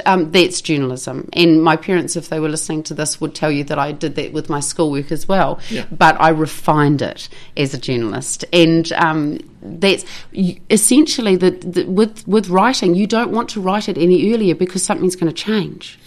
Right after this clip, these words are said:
Speaker 2: I also have this other perspective, because I'm similar, as you may or may not know. And the thing, I think that you actually, when you're in the shower, you're actually, it's mulling. It, there's the subconscious at work. Um, and so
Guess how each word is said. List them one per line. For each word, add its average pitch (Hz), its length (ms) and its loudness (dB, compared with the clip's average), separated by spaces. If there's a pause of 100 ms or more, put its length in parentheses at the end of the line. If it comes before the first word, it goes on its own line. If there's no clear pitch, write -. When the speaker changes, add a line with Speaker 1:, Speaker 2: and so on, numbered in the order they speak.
(280)
Speaker 2:
I 285 120 6
also 359 220 2
have 254 100 6
this 220 160 -6
other 226 160 2
perspective, - 340 -6
because - 260 -6
I'm 151 300 4
similar, 110 300 2
as 95 260 -2
you 101 80 0
may 110 240 4
or 98 80 4
may 90 160 0
not 90 200 -4
know. 151 260 -2 (400)
And 143 340 -4
the 156 120 -2
thing, 240 280 -4
I 208 160 0
think 233 280 -4
that 107 60 -8
you 143 200 0
actually, 117 400 -2
when 127 240 -2
you're 113 100 0
in 107 100 2
the 101 60 -2
shower, 113 480 -2
you're 101 220 -2
actually, 95 460 -6 (420)
it's 117 220 -4
mulling. 131 540 0 (100)
It, 120 200 -6
there's 120 200 4
the 123 80 -2
subconscious - 800 -6
at 110 140 -8
work. 120 400 -2 (440)
Um, 113 340 -2
and 127 140 -4
so 127 300 2